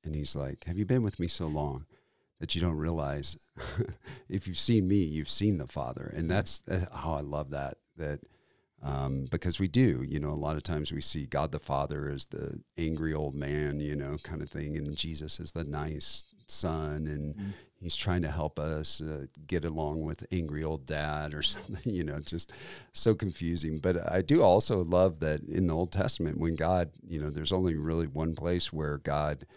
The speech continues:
Speaker 1: the Father gives a, um, self-portrait of himself.
Speaker 2: Mm.
Speaker 1: And the way he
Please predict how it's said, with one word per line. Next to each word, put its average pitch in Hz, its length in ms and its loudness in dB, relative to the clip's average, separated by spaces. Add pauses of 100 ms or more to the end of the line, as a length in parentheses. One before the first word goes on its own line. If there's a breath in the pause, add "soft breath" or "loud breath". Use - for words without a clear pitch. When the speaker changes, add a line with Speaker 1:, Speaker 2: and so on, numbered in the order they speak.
(380 loud breath)
Speaker 1:
the 78 100 -2
Father 80 640 0 (180)
gives 82 480 0 (140)
a, 71 560 -4 (220)
um, 71 540 -6
self-portrait 95 880 2
of 64 160 -6
himself. 67 600 -4
Speaker 2:
Mm. 95 120 -12 (280 loud breath)
Speaker 1:
And 87 140 0
the 85 60 2
way 90 340 4
he 76 680 -4